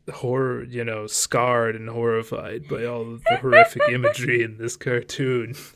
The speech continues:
Speaker 1: <laughs> made by a
Speaker 2: I
Speaker 1: madman.
Speaker 2: can't, again, I can't believe
Speaker 1: <laughs>
Speaker 2: how any of this was allowed to be on T V and for children.
Speaker 1: That's a good question, actually.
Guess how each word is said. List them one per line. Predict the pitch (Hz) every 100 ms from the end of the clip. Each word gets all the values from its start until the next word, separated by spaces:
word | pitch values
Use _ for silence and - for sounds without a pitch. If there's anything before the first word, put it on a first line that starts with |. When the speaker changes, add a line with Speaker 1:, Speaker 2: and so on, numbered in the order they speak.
| -
Speaker 1:
<laughs> | - 131 127
made | 120 117 117
by | 117
a | 117
Speaker 2:
I | 110
Speaker 1:
madman. | 120 127 120
Speaker 2:
can't, | 302 294 294 294 285 -
again, | - 254 254 240 208
I | 233
can't | 240 - 311 339 330 -
believe | - 285 269 240 226 226 220 208 -
Speaker 1:
<laughs> |
Speaker 2:
how | - - 247 233 226 226 - _
any | 247 247 247 254
of | 240 233
this | 254 226 -
was | 240
allowed | 226 220 220 226 226 208
to | 233
be | 233 220
on | 208
T | 226 240 226
V | 214 214 202 -
and | 208 202
for | - 214
children. | 208 214 220 - 233 226 240 _ _ _ _ - _ _ _ _ _ _ _ _ _ _
Speaker 1:
That's | 127 120
a | 117
good | 113 107
question, | - 110 104 - 107
actually. | 107 113 - - 120 123 143